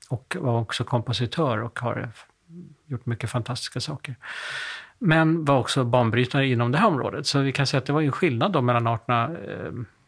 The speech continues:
talets mitt, när, när det här var en rent manlig sak, fram till att telefonen kommer, och, eh, artonhundranittiotalet då det här faktiskt är ogifta unga kvinnor som är särskilt lämpliga för det här då.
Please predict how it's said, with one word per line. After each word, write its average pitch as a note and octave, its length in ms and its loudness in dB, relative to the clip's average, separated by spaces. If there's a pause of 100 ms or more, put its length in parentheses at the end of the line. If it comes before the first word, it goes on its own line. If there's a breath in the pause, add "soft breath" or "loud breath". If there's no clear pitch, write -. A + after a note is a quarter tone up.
(300 soft breath)
talets A#2+ 340 0
mitt, - 520 -2
när, C#3 220 0
när B2+ 520 -2
det B2 200 -4
här B2 100 -2
var B2 100 0
en A#2 100 -2
rent A#2+ 220 0
manlig B2 280 0
sak, F#3+ 240 -2
fram D3+ 380 -2
till C#3 240 -4
att B2+ 120 -6
telefonen C3 540 -2
kommer, C#3 540 2
och, D3 360 -6
eh, B2+ 140 -2
artonhundranittiotalet B2 920 -4
då C3 100 -4
det B2+ 100 -8
här B2+ 180 -4
faktiskt - 420 -8
är C#3 180 -6 (640 loud breath)
ogifta D3 680 2
unga C3+ 460 2
kvinnor D3+ 400 4
som C3 180 2
är B2+ 180 2
särskilt A2+ 400 0
lämpliga C3 360 2
för - 160 -2
det B2+ 80 -2
här B2+ 160 0
då. C#3 160 -6